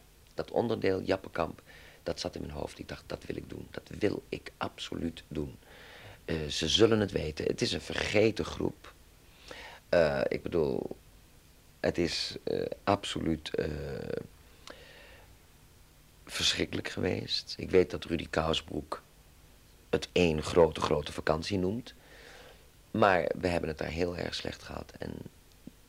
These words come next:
ja, als ik je brieven laat zien die ik krijg van mensen daarover,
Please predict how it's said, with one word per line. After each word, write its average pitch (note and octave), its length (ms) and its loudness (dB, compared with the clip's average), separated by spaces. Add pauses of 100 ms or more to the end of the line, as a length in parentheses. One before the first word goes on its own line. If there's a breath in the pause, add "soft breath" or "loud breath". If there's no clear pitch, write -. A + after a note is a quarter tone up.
(200)
ja, C3 320 0 (640)
als G2+ 200 6
ik - 100 -8
je - 60 -4
brieven G#2+ 360 0
laat E2+ 180 -4
zien E2+ 280 -8 (540)
die F2 200 -6
ik E2 100 -6
krijg F#2 300 2
van F2 140 -2
mensen E2+ 320 -2
daarover, G1+ 500 -2